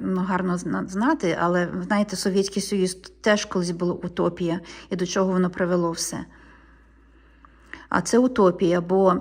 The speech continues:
якщо держава має підприємства, там не буде, ну, не буде хисту такого, знаєте, робити, е, як треба. Е,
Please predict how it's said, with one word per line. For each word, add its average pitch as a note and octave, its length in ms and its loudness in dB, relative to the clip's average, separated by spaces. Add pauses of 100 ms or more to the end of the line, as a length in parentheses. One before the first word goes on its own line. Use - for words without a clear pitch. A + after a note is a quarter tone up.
(220)
якщо G#3 600 0
держава G3 480 2
має F#3+ 220 2
підприємства, F#3+ 760 -4
там G3 380 0
не F#3+ 80 0
буде, F#3+ 520 -2
ну, G#3 140 4
не A#3 120 6
буде G#3 320 4
хисту - 460 0
такого, F#3 360 0
знаєте, F#3+ 800 -2
робити, F#3+ 420 -2
е, E3 580 -4 (1300)
як G3 160 0
треба. F3 520 2 (240)
Е, F3+ 480 -2